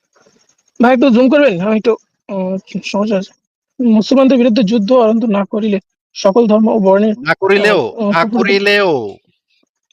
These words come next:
Speaker 1: ও আচ্ছা, আচ্ছা, আমি এটা একটু জুম করে, আমার ফোনে তো ওটা ছোট ছোট দেখাচ্ছে। তো যে না করলে সকল ধর্মের প্রতি, আহ, কুফরের বিরুদ্ধে প্রমাণে জিহাদ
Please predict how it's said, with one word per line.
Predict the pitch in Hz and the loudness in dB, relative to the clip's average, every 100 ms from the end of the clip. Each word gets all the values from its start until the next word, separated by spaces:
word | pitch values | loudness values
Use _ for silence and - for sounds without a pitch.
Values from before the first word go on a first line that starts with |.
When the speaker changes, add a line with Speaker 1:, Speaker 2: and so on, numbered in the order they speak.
| _ | _
Speaker 1:
ও | - | 0
আচ্ছা, | 254 - | 2 -2
আচ্ছা, | 185 240 - | -10 -14 -6
আমি | 240 | -2
এটা | 233 | 2
একটু | 247 220 | 2 2
জুম | 190 220 254 | 2 2 2
করে, | 254 | 2
আমার | 226 | 0
ফোনে | - 269 294 | 0 0 2
তো | 254 | 0
ওটা | 196 | -2
ছোট | 247 240 | -4 0
ছোট | 202 | 0
দেখাচ্ছে। | 180 - - _ _ _ _ _ _ _ - | 0 -4 -14 _ _ _ _ _ _ _ -2
তো | 208 | 2
যে | 226 | 4
না | 220 214 | 2 2
করলে | 247 247 214 | 2 2 2
সকল | 208 233 | 0 -2
ধর্মের | 240 240 | -2 -2
প্রতি, | 240 220 226 - _ _ - | -2 -4 -8 -10 _ _ -8
আহ, | 202 190 | -2 -2
কুফরের | 202 196 240 | -2 0 0
বিরুদ্ধে | 208 196 220 - _ _ _ - 214 - _ | 0 -4 -6 -10 _ _ _ -6 -4 -4 _
প্রমাণে | 220 208 202 | -2 0 0
জিহাদ | - - 202 | -4 -6 -4